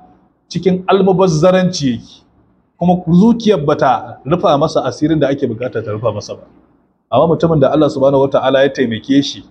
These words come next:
ya samu rufin asiri ta hanyar samun shari'a, to in dukiyar ta zo sai ka bi da ita ta hanyar da ya dace. Ba wai samun kuɗin da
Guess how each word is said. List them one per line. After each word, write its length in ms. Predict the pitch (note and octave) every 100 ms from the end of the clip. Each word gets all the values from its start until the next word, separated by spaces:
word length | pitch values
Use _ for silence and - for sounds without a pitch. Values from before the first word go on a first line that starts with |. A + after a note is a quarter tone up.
| _ _ _ _ _ _ _
ya 200 | G#2+ C#3+
samu 340 | D#3+ D3+ B2+ C3
rufin 460 | D#3 F3 E3+ C3+ -
asiri 440 | C3 C#3+ C#3 C#3 C#3
ta 80 | D3
hanyar 540 | - E3+ F3+ F#3 C#3+
samun 320 | - C#3+ C#3+
shari'a, 480 | B2 A#2+ A#2 B2 G2+ - _ _ _
to 80 | C3 C#3+
in 120 | D#3+
dukiyar 340 | E3+ F3 C#3+
ta 120 | C3+ B2
zo 100 | B2+
sai 120 | C#3+
ka 100 | B2+
bi 80 | B2+
da 60 |
ita 140 | A#2 A#2
ta 60 | A2+
hanyar 220 | A#2+ G#2+
da 60 | G2
ya 60 |
dace. 400 | F#2+ F#2+ - - - - _ _ - - - - _ _ _ - - -
Ba 120 | A#2+
wai 140 | C#3+ D#3
samun 380 | E3+ E3+ D#3 A2+
kuɗin 300 | D3+ D#3
da 100 | C3